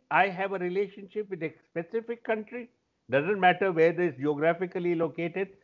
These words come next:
and that country has that relationship with me. This enabled me to build ties with Saudi Arabia and Iran,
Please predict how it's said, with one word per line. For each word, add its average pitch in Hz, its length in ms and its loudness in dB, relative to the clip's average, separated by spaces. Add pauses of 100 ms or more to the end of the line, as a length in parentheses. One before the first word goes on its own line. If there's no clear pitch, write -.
(240)
and 190 160 4
that 190 240 4
country 156 420 2
has 143 220 2
that 127 180 0
relationship 113 720 -2
with 92 120 -10 (100)
me. - 120 -18 (420)
This 202 220 0
enabled 185 500 6
me 185 260 2
to 180 120 4
build 151 320 2
ties 151 400 6
with 135 200 4 (300)
Saudi 196 340 8
Arabia 180 380 6
and 151 100 2
Iran, 160 540 6